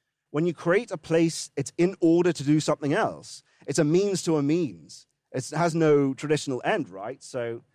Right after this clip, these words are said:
that's why it ended up being what it was, is 'cause the kind of people that turn up there, uh, are transitory people. They don't dwell anywhere. And authentic being is something that dwells. I mean, you live in the, uh, uh, Cotswolds now, right?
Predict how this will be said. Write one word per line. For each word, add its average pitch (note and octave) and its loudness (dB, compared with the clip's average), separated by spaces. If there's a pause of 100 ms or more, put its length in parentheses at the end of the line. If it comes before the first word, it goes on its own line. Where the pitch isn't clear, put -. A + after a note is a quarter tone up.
(380)
that's G3 -4
why A3 0
it G3 -2
ended G3 -4
up D#3+ -2
being E3 2
what D3+ 2
it A#2+ -8
was, C#3 0
is A2 -16
'cause C3+ -8
the C3 -14
kind G3 -6
of F3+ -6
people E3+ -8
that D3 -6
turn D3+ -4
up D#3 -6
there, G#2+ -10 (580)
uh, B2+ 2
are B2 -2
transitory D3+ -2
people. D3+ -6
They A2+ -6
don't D3 -2
dwell C#3+ 0
anywhere. F#2 -12
And A2+ -12
authentic E3+ -8
being D3 -2
is C3+ -4
something B2+ -10
that A#2 -12
dwells. C3 0
I - -10
mean, D3+ -2 (240)
you F3+ 0
live F3 4
in C#3+ 0
the, C3 -2
uh, C3 -4
uh, B2+ -4 (260)
Cotswolds B2 -2
now, F#2 -10
right? B2+ -2